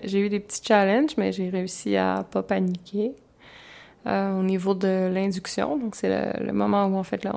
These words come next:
on, on amène la personne sous hypnose. Puis avec l'hypnose régressive, ben, ce, ce qu'on veut, en fait, c'est l'amener dans une autre, une autre réalité. Et on veut que la personne la décrive. Puis là, il y a ce petit moment-là qui a été difficile au début.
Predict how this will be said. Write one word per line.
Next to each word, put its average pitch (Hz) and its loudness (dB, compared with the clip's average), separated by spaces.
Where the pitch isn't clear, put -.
on, 196 -6
on 208 0
amène 208 6
la 202 2
personne 208 -2
sous 208 -4
hypnose. 214 -4
Puis - 0
avec 190 2
l'hypnose 196 2
régressive, 202 2
ben, 196 0
ce, 190 -6
ce - -16
qu'on 190 0
veut, 196 0
en 214 6
fait, 208 -4
c'est 190 -2
l'amener 190 2
dans 196 0
une 190 0
autre, 190 -2
une 185 0
autre 190 -6
réalité. 196 -2
Et 202 0
on 202 2
veut 190 0
que 208 2
la 196 6
personne 196 2
la 196 2
décrive. 226 -2
Puis - -2
là, 190 2
il 185 -6
y 202 0
a 180 -2
ce - -4
petit - -2
moment-là 196 6
qui 196 -2
a - 2
été 185 -2
difficile 180 -4
au 208 0
début. 185 -2